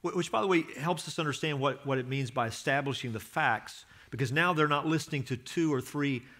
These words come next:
not, not listening to two or three witnesses. So the witnesses not only, um,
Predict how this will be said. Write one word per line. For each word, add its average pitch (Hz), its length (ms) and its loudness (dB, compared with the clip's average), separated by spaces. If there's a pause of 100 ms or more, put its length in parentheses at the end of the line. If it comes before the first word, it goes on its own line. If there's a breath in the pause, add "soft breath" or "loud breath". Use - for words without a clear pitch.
(220 loud breath)
not, 135 180 -10
not 156 200 0
listening 160 540 2
to 101 400 -4 (840 soft breath)
two 196 240 2
or 160 80 6
three 151 240 2
witnesses. 135 440 -2
So 151 100 0
the 135 100 4
witnesses 147 760 0 (340 soft breath)
not 156 180 6
only, 143 520 2 (100)
um, 107 400 -6